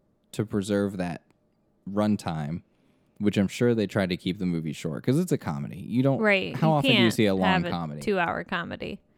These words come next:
Speaker 1: And th-, be-, as a result of having to trim down some of the more m-,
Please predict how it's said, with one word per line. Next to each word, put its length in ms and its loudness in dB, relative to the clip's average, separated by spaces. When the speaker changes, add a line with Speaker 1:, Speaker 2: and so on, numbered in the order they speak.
Speaker 1:
And 460 0
th-, 120 -10
be-, 240 -2
as 180 2
a 60 2
result 680 0
of 160 0
having 340 2
to 100 -4
trim 480 0
down 680 2
some 280 0
of 120 0
the 80 0
more 200 2
m-, 220 -2